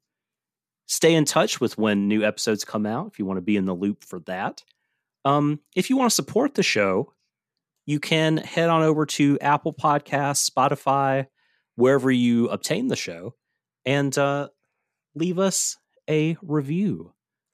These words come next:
a five-star review, and a nice little written review. That helps our discoverability.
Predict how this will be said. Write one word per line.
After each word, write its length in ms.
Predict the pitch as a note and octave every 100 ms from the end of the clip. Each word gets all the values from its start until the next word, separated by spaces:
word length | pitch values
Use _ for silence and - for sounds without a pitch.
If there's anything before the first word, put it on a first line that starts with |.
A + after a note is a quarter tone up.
| -
a 60 |
five-star 580 | A2 - C#3+ D3 - D#3
review, 300 | D3 C#3+ D3
and 140 | C#3 C#3+
a 40 |
nice 420 | C#3 C#3+ D#3+ - D#3+
little 220 | D#3 D3
written 320 | D3+ F3 F3
review. 480 | C#3 F#2 F2 E2+ B2 _ _ _ _ _ _ _ - -
That 180 | A2+
helps 260 | A2 A#2+ -
our 120 | A2+
discoverability. 960 | F2 - G#2+ F#2 F#2 F#2 G2+ D3+ G3+